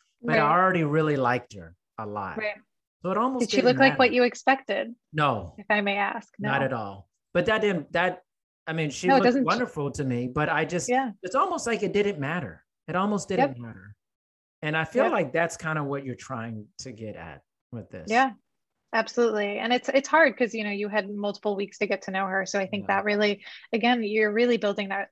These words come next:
Speaker 2: psychological connection. And that really goes back into, like, someone becomes beautiful to you as you get to know
Speaker 1: Yes.
Speaker 2: them and, you know, fall in love with them. But what's happening now with modern dating is you don't even get a chance to get to that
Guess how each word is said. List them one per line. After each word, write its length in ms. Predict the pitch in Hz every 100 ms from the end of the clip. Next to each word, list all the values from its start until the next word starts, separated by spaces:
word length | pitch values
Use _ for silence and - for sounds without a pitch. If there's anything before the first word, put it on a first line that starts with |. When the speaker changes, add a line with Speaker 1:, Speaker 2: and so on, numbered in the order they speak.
| -
Speaker 2:
psychological 680 | - 196 196 196 - 196
connection. 420 | 185 180 175 196
And 120 | 190 190
that 120 | 190
really 280 | 196 190 196
goes 320 | 180 190 185 - -
back 200 | 190 190
into, 280 | 202 196 196
like, 280 | 190 190 - _
someone 300 | - 220 262
becomes 400 | 269 - 214 190
beautiful 480 | - 202 202 202 190
to 120 | 202
you 300 | 196 190 185 185 - - - _
as 220 | - 214 208
you 80 |
get 140 | 220 214
to 100 | 208
know 120 | 202
Speaker 1:
Yes. 80 | 190
Speaker 2:
them 200 | 196 190
and, 240 | 202 190 185
you 160 | 208 202
know, 140 | 190
fall 260 | 190 202 196
in 80 | 190
love 160 | 190
with 140 | 202 196
them. 380 | 208 - 233 - - - -
But 220 | 220 -
what's 240 | 214 214 214
happening 360 | 226 233 214
now 180 | 196 202
with 100 | 202
modern 260 | 202 190 190
dating 360 | 208 214 202
is 340 | 196 196 180 -
you 160 | 208
don't 140 | 220 240
even 180 | 226
get 160 | 202 196
a 60 | 185
chance 460 | - 202 202 185
to 60 | 190
get 200 | 190 190
to 100 | 202
that 160 | 196